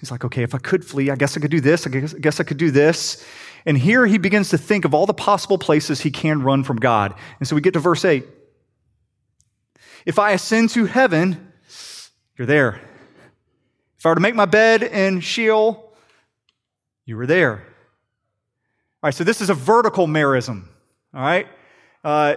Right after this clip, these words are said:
so if he goes way up into the stratosphere, well, God's gonna still be there. If he goes all the way down to the underworld, to Sheol, well, God's gonna be there. Meaning God's not only in those two extremes, he's everywhere in between.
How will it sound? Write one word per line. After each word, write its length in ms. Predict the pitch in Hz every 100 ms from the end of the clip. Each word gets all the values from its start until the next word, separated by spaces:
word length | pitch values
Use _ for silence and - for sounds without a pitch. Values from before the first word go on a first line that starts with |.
| 170
so 220 | - 170
if 100 | 175
he 80 | 185
goes 240 | 190 165
way 160 | 156 202
up 140 | 208
into 160 | 196 180
the 80 | 151
stratosphere, 800 | - 208 208 208 - 214 240 240
well, 200 | 156 185
God's 280 | 143 156
gonna 120 | 175 165
still 280 | - 175
be 100 | 165
there. 320 | 151 165 214 170
If 160 | 139
he 100 | 156
goes 240 | 147 160 131
all 280 | 175 202
the 80 | 202
way 160 | 190 175
down 280 | 170 190 190
to 120 | 160
the 160 | 147 156
underworld, 640 | 190 214 196 190 208 240
to 200 | - 131
Sheol, 500 | - - 196 196 226
well, 240 | 170 160 180
God's 300 | 143 151 147
gonna 140 | 180
be 100 | 185
there. 240 | 208 185 - -
Meaning 220 | 175 180
God's 360 | 175 190 175 - -
not 160 | 165 190
only 160 | 202
in 60 | 180
those 160 | 190 -
two 120 | 170
extremes, 580 | 151 - 202 214 220 -
he's 200 | 170 131
everywhere 600 | 208 214 226 208 208 202
in 220 | 202 185 185
between. 560 | 175 - 143 131 101